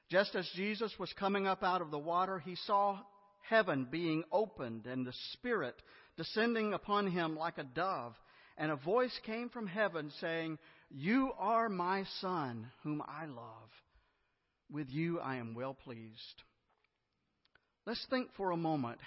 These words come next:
how God the Father and God the Son and God the Holy Spirit are all portrayed in this simple little story. Let's begin with God the Father. A voice came from heaven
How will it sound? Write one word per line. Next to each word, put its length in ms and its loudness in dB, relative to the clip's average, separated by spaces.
how 320 -2
God 320 -2
the 160 -10
Father 420 -6
and 140 -2
God 280 0
the 100 -6
Son 320 0
and 120 -2
God 220 2
the 80 -2
Holy 300 -2
Spirit 520 -2
are 140 0
all 300 4
portrayed 640 -6
in 140 -4
this 120 -6
simple 340 -4
little 220 -6
story. 360 -12
Let's 160 -2
begin 340 4
with 160 0
God 260 4
the 60 -4
Father. 380 -4
A 80 0
voice 500 2
came 240 -2
from 220 -4
heaven 420 -8